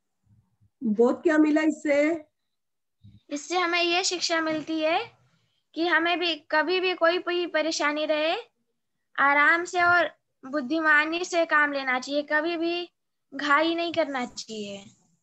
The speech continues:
Speaker 1: Very good। तो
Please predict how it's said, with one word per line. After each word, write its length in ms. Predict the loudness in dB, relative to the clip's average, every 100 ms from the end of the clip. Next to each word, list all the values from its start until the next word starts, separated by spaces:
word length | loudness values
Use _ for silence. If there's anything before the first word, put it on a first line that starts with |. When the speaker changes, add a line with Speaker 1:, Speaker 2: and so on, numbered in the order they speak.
| _
Speaker 1:
Very 580 | -6 -2 0 2 2 0
good। 300 | 2 2 2 -2 _ _ _ _ _
तो 500 | -4 0 0 2 0